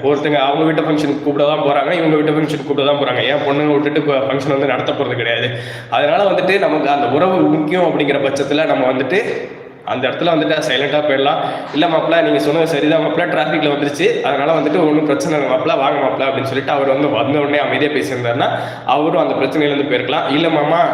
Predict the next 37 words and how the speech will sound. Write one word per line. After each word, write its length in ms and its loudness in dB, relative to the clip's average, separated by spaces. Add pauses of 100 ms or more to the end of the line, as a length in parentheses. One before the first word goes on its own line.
(360)
நான் 100 0
சொன்னா 220 0
நீங்க 280 0
கேட்கல" 340 0
அப்படின்னு 180 0
சொல்லிட்டு 340 0
இவர் 180 2
வந்துட்டு 320 2
அவர் 280 0
வந்து 200 -2
சத்தம் 260 0
போடும் 200 0
போதே 220 2
இல்ல 160 0
சொல்லி 240 0
நவுந்து 360 0
போயிருந்தாலும் 520 0
அந்த 180 0
பிரச்சனை 320 -2
இருக்காது. 400 0
இல்ல 200 2
அவங்க 440 0
பொண்ணை 180 2
அடிக்காம 420 0 (380)
வாங்க, 300 2
அவங்க 320 2
ஒய்ஃப் 260 0
வந்துட்டு 120 0
கூட்டிட்டு 520 0
பஸ்ல 260 0
ஏறி 120 0
போயிருந்தாலும் 460 2
அந்த 160 0
பிரச்சனை 340 -2
வந்து 140 -2
அங்கேயே 280 -2
முடிஞ்சிருக்கும். 540 0